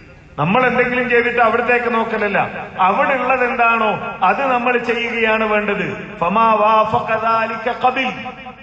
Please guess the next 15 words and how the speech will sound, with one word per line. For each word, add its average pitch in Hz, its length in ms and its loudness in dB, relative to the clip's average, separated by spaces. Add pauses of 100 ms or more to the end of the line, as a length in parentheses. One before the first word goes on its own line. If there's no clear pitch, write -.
(420)
അള്ളാന്റെ 226 440 0
റസൂലിന്റെ 233 600 -2 (400)
ഈ - 20 2 (220)
സുന്നത്തിനോട്, 226 760 0 (180)
ശരീഅത്തിനോട്, 233 880 0 (100)
മിൻഹാജിനോട്, 226 800 0 (120)
ത്വരീഖത്തിനോട് 247 840 0 (640)
യോജിക്കുന്നത് 233 800 2
എന്താണോ 220 420 4 (380)
അത് 208 120 0 (100)
നമ്മൾ 226 220 0 (160)
ചെയ്യുക. 208 320 0 (400)
വമാ 202 260 2 (140)
ഖാലഫഹു 233 640 2 (340)
ഫഹുവ 220 220 2